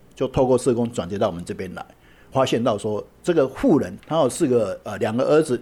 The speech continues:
两个女儿都是跳华中小自杀死掉。这个故事要从民国八十一年，他一个儿子考上那个复兴美工，他是练夜间部，练得不错。后来第二个儿子，他也，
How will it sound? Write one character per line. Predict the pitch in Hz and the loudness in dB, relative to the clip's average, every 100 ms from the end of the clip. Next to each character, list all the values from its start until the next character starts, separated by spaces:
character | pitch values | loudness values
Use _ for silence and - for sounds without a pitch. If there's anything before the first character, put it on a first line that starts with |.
| - | -4
两 | 113 101 | -4 -4
个 | 110 | -4
女 | 98 90 | -6 -8
儿 | 85 - - | -10 -8 0
都 | 127 | 2
是 | 123 123 | 2 0
跳 | 175 139 - - _ _ | 2 0 -2 -10 _ _
华 | - 123 | 0 0
中 | 135 127 | 2 0
小 | 131 101 85 - - | 0 -4 -8 -14 -10
自 | 156 123 | -6 0
杀 | 120 | 0
死 | 113 - | 0 -2
掉。 | 123 - - - - - - - - | -4 -4 -10 -20 -20 -20 -20 -20 -4
这 | - | 2
个 | 214 | 4
故 | 175 185 | 6 6
事 | 190 | 6
要 | 170 | 4
从 | 131 | 2
民 | 131 143 | 2 2
国 | 139 110 | 4 2
八 | - 143 143 | 2 0 0
十 | 131 | 0
一 | 123 | 0
年， | 123 85 - _ _ | 0 -2 -12 _ _
他 | - 139 143 139 - - _ | 0 4 6 4 0 -12 _
一 | 156 | 6
个 | 165 | 6
儿 | - 123 | 6 4
子 | 147 123 - - | 4 0 -8 -14
考 | - 104 | -10 -8
上 | 101 - 240 220 | 0 0 2 0
那 | 120 | -4
个 | 104 87 151 | -4 -8 0
复 | 196 | 2
兴 | 175 180 | 4 4
美 | 120 | 2
工， | 131 139 - - - | 2 -2 -8 -20 -2
他 | 135 | -2
是 | 131 127 107 | 2 2 2
练 | 113 120 | 0 0
夜 | 139 | 0
间 | 123 127 120 | -2 -2 -2
部， | 131 - - - | -6 -8 -16 0
练 | 160 | 2
得 | 151 113 | 4 2
不 | 110 | -2
错。 | - 151 - - - _ _ | -2 -4 -4 -20 -20 _ _
后 | - 247 | 2 4
来 | 165 135 - - - _ | 6 4 0 -12 -20 _
第 | - 220 | 2 6
二 | 202 | 6
个 | 160 143 | 6 6
儿 | - 139 170 | 6 4 2
子， | 160 - - _ - _ | 0 -6 -12 _ -20 _
他 | - 156 | -2 2
也， | 160 | 4